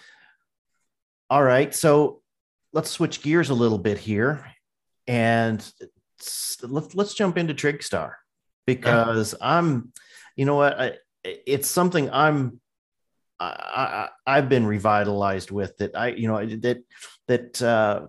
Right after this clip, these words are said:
coming out of the pandemic, we, we've got an opportunity here. Once we can get back into schools and really get in front of,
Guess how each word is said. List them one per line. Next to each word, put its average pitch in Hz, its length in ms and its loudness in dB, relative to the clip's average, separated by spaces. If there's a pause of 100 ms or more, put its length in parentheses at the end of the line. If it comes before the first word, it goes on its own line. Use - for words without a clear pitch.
coming 160 300 2
out 143 140 2
of 131 140 -16
the 127 80 -4
pandemic, 117 680 0
we, 117 240 -4
we've 120 220 -2
got 143 140 2
an 139 80 0
opportunity 123 580 -2
here. 110 240 0
Once - 300 -4
we 131 80 -4
can 120 100 -6
get - 140 -4
back 113 220 -2
into 113 120 -4
schools 107 480 -6
and 98 140 -2
really 139 180 -4
get 117 160 -4
in 98 60 -16
front 110 240 -2
of, 104 140 -4